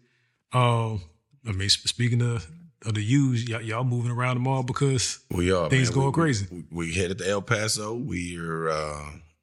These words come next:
Speaker 2: you know, we have a, a branch out there now that we're actively treating and seeing patients out there. That's going well. We're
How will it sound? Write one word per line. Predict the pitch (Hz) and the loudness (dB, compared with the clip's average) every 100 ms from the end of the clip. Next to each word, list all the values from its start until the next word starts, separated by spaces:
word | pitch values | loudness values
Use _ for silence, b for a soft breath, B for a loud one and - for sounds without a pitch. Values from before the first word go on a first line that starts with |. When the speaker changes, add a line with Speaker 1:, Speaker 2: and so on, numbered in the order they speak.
| - | -6
Speaker 2:
you | 82 | -4
know, | 76 80 | -4 -6
we | 78 | -4
have | 80 82 | -2 0
a, | 85 82 - _ - | -2 -6 -10 _ -8
a | 80 78 78 85 - _ _ _ | -6 -6 -8 -14 -20 _ _ _
branch | 82 87 90 95 | -4 -2 0 0
out | 87 87 85 | -2 -6 -4
there | 90 | -4
now | 87 87 87 90 | -2 -6 -8 -8
that | 82 78 - _ B B B | -8 -8 -12 _ B B B
we're | 92 82 | -6 -2
actively | 80 85 87 87 87 | -2 -2 -4 -4 -2
treating | - 90 90 95 | 0 0 -2 -2
and | 85 76 | -2 -2
seeing | - - 92 90 90 | -2 -2 -2 -4 -6
patients | - 95 95 95 85 | -6 -2 -2 -2 -4
out | 85 87 | -8 -8
there. | 87 87 92 - _ _ _ - | -6 -6 -6 -12 _ _ _ -2
That's | 80 - | 0 0
going | 90 87 85 | 0 -2 -2
well. | 82 82 85 | -4 -4 -6
We're | 90 78 76 | -6 -6 -8